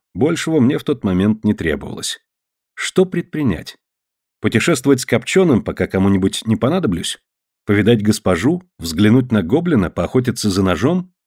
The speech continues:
А может, выяснить, где прячется душелов? Мы с ней давненько не сталкивались, но она должна быть где-то поблизости.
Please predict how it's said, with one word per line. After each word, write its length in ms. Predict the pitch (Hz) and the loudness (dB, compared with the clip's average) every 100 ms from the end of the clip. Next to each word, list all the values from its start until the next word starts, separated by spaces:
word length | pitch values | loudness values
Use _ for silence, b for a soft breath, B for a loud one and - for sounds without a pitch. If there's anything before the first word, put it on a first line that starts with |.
| _ _ _ _ | _ _ _ _
А 100 | 104 | 0
может, 240 | 151 151 | 2 2
выяснить, 460 | 127 185 - 165 139 | 2 2 2 2 0
где 200 | 95 143 | 0 0
прячется 500 | - 139 156 135 131 | 2 0 0 -2 -2
душелов? 640 | 113 104 - 131 190 - _ _ _ _ _ _ | -2 0 0 0 -2 -6 _ _ _ _ _ _
Мы 120 | 123 165 | 0 2
с 100 | - | 2
ней 260 | 165 160 | 2 2
давненько 460 | 110 120 156 165 139 | 2 2 2 0 0
не 120 | 131 | 0
сталкивались, 640 | 123 208 190 - 117 101 | 0 0 0 2 2 2
но 100 | 98 | 0
она 120 | 123 165 | 0 0
должна 400 | 135 117 117 160 | -2 0 -2 -2
быть 160 | 156 | -4
где-то 340 | 120 107 156 - | -4 -2 -4 -4
поблизости. 680 | 165 196 156 92 - - | -4 -2 0 -2 -6 -14